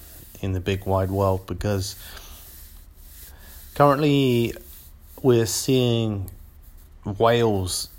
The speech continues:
end up on beaches dead due to the fact that they've swallowed plastic, plastic bags,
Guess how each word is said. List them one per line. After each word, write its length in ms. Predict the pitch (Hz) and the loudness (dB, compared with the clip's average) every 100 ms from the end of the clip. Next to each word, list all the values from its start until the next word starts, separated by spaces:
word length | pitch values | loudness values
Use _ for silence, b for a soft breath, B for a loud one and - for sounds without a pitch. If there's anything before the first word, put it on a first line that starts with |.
| - - 120 | -20 -6 0
end 200 | 113 107 | 2 0
up 140 | 104 | 0
on 140 | 101 98 | -2 0
beaches 480 | 107 101 - 92 | 0 -2 -2 -4
dead 380 | - - 98 95 | -2 0 2 0
due 180 | - 95 | -2 -2
to 120 | 101 | -2
the 80 | 92 | -6
fact 340 | - 101 - | -2 -4 -4
that 40 | 95 | -6
they've 220 | 98 90 | -4 -4
swallowed 600 | - - 101 101 95 - | -6 -2 0 2 0 -4
plastic, 680 | - 104 98 - - - - - | 0 0 0 -4 -8 -8 -18 -4
plastic 400 | 104 92 - - | -4 -4 -8 -2
bags, 520 | 98 95 95 - | 0 0 -2 -8